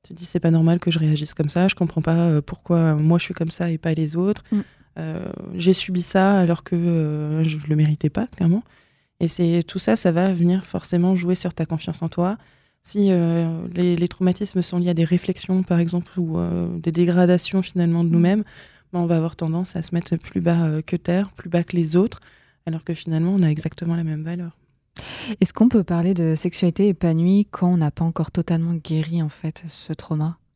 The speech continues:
Speaker 1: Je pense que ça fait partie du travail. On a de, de là à dire qu'on peut être totalement épanoui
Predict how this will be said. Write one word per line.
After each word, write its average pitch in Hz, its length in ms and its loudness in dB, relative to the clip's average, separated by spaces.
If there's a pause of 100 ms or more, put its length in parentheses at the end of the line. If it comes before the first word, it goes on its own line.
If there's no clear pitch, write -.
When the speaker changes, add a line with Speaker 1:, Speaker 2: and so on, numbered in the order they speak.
(260)
Speaker 1:
Je 202 160 0
pense 240 320 -2
que 214 100 0
ça 185 200 -4
fait 202 240 -2
partie - 420 -8
du 175 140 -14
travail. 185 440 -2 (320)
On 185 140 0
a 196 80 -2
de, 185 380 2
de 170 200 2
là 214 120 4
à 220 60 4
dire 190 280 0
qu'on 185 140 0
peut - 140 0
être 190 140 2
totalement 190 380 2
épanoui 196 480 4